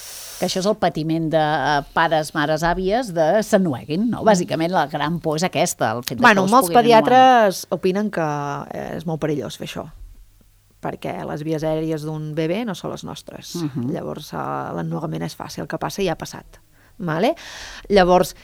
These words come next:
Speaker 2: hi ha altres que no. Llavors, aquí està una mica... Jo sempre dic que la seguretat de la mare és el que val, i que el que faci la mare estarà ben fet, perquè el que vol és que el seu fill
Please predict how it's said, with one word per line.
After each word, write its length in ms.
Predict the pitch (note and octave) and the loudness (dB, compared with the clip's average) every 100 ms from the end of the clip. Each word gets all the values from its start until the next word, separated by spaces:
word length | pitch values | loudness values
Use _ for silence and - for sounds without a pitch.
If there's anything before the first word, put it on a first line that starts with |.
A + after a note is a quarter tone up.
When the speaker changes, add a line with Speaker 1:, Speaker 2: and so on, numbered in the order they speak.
| - | -6
Speaker 2:
hi 140 | F3 | 0
ha 60 | D3 | 0
altres 420 | D4+ - D#3 - | 0 -4 -4 -2
que 100 | F#3 | 0
no. 220 | C4+ D#4 | 2 2
Llavors, 320 | E3+ F3 F3+ E3 | 4 4 4 2
aquí 240 | F3 A3+ | 0 0
està 200 | A#3+ A#3+ | 2 2
una 140 | A3+ G#3+ | 2 0
mica... 400 | G#3 B3+ C4+ - _ _ | 0 2 2 -2 _ _
Jo 120 | A#3 | -4
sempre 280 | D4+ C4+ G#3+ | -2 0 2
dic 120 | G#3 G#3+ | 2 2
que 60 | |
la 100 | F#3+ | 0
seguretat 480 | E3+ F#3+ F3+ F3+ G3 | 2 2 4 4 4
de 80 | F#3+ | 2
la 100 | F3 | 0
mare 200 | E3 F3 | 0 0
és 80 | E3 | -2
el 100 | D#3+ | -4
que 100 | D3 | -6
val, 320 | C#3 C3+ C#3 - | -8 -10 -12 -10
i 80 | F#3 | -2
que 120 | F#3+ | 2
el 100 | G3+ | 2
que 100 | B3 | 2
faci 280 | - A3+ F#3+ | -2 -4 -2
la 120 | D3 | -2
mare 280 | E3+ G3+ A3+ | -2 -2 -4
estarà 300 | G#3 D#3+ D3+ | -6 -6 -6
ben 160 | D3 C#3+ | -6 -8
fet, 220 | C#3+ C#3+ | -8 -6
perquè 160 | E3 F3 | -2 0
el 80 | F3+ | 0
que 100 | F#3+ | 2
vol 160 | G3+ F3 | 2 2
és 80 | |
que 80 | - | -2
el 40 | D#3 | -8
seu 140 | D#3 | -10
fill 340 | - F3+ G3 | -2 -2 -2